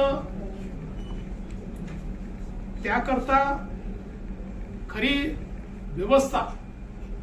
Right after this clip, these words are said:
ही एनईपी ट्वेंटी ट्वेंटी ने उभी केली आणि माननीय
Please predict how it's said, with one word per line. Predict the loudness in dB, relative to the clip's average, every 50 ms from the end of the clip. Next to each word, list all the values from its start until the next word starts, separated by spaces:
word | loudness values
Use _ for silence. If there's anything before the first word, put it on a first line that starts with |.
| -8 -8 -8 -8 -8 -6 -6 -6 -6 -6 -8 -8 -8 -8 -10 -10 -10 -10 -8 -8 -8 -6
ही | -2 2 4 6 6 6 4 4 2 -2 -6 -8 -8 -6 -6 -6 -6 -6 -6 -6 -8 -8 -8 -8 -8 -8 -8 -8 -8 -8 -8 -6 -6 -4 -2
एनईपी | 0 2 2 2 4 4 2 2
ट्वेंटी | 2 2 2 2 2 2 2 2
ट्वेंटी | 2 2 2 2 2 4 4
ने | 4 4
उभी | 4 4 4 4
केली | 6 6 6 4 4 2 0 -2 -4 -6 -8 -8 -8 -8 -10 -8 -6 -6 -6 -6 -6 -8 -8 -8 -10 -10 -10 -10 -10 -8 -8 -8 -6 -6 -6 -8 -8 -6 -8 -8 -6 -6 -8 -8 -8 -8 -10 -8 -6 -2
आणि | 0 2
माननीय | 4 4 4 4 4 4 6 6 6